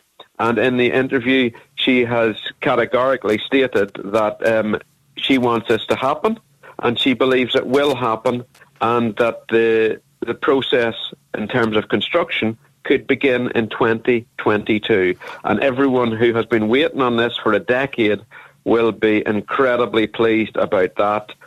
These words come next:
The proof is in the pudding, of course, and, um, uh, there still has to be planning permission granted for this. And, um, that's going to be interesting in itself, <laughs> because previously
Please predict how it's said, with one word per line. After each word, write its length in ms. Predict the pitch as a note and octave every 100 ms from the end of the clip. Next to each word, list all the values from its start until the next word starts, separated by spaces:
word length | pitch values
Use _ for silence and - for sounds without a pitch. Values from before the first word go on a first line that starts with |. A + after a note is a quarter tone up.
| _
The 60 | B2+
proof 280 | E3 E3
is 120 | D#3 C3+
in 120 | B2+
the 80 | A2+
pudding, 360 | - D3+ G3+
of 100 | A#2
course, 480 | - A2 C3+ - - - - -
and, 260 | A2 A#2+
um, 260 | A#2+ A#2+ A#2
uh, 220 | A#2 A2+ - _ -
there 120 | A#2+
still 280 | - C#3+ B2+
has 160 | B2+ -
to 100 | A#2
be 180 | A#2+
planning 640 | A#2 - B2 B2+ C#3 B2+ A2+ - _ -
permission 500 | C#3 C3+ B2 C#3 B2
granted 560 | C#3 B2 A#2+ B2 A#2+
for 160 | - B2+
this. 220 | A2+ A2 - - - - - - -
And, 400 | A2 A2 G#2+ G#2
um, 320 | A2 G#2+ A2
that's 240 | A#2 B2 -
going 180 | C3+
to 60 | A2+
be 140 | A#2
interesting 560 | A2 A2+ - A2+ - A#2
in 100 | G2+
itself, 480 | G#2 - E3 C#3 A#2 -
<laughs> 160 | - -
because 500 | B2+ - C#3+ A#2+ - - - - - - - _ _ _ _ _ _ _ _ _
previously 760 | - E3 G#3 F#3+ - C3 A#2+